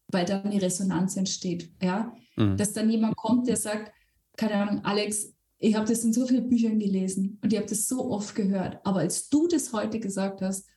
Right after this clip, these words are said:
Speaker 1: hat es Sinn gemacht“, ja. So, äh, da ging's sozusagen vom Kopf ins Herz,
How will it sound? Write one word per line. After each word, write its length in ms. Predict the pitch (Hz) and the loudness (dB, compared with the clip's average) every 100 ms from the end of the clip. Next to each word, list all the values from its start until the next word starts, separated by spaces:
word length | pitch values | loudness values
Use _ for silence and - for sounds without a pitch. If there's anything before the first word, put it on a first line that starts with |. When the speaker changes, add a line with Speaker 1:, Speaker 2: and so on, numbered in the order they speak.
| - | -6
Speaker 1:
hat 160 | 170 | -2
es 220 | 175 - | 0 0
Sinn 260 | - 226 202 | 0 2 2
gemacht“, 480 | 185 160 - - - _ - | 2 0 -2 -6 -10 _ -4
ja. 340 | 190 233 - - _ _ | -2 -2 -8 -16 _ _
So, 440 | - 208 202 - - _ | -2 -2 -2 -8 -18 _
äh, 220 | 202 196 | -2 0
da 100 | 185 | 0
ging's 420 | 190 254 247 - - | -2 0 -2 -4 -6
sozusagen 420 | - 233 226 220 | -2 0 0 -2
vom 160 | 208 202 | -2 -2
Kopf 320 | 240 233 - | -2 -4 -6
ins 240 | 208 202 | -4 -2
Herz, 520 | 190 185 - - - | -2 -2 -4 -8 -8